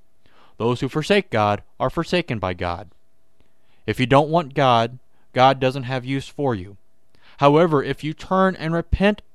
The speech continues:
of forsaking God, he will forgive you.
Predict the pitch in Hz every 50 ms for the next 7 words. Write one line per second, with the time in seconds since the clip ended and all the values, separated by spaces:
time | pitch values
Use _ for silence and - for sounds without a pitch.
0 | - - - - 139 127 - - 160 156 - 185 190 185 - - 123 113 98 98
1 | 92 90 90 95 - - - - - - - - 196 190 170 185 175 165 156 -
2 | 185 170 160 170 165 143 113 92 95 104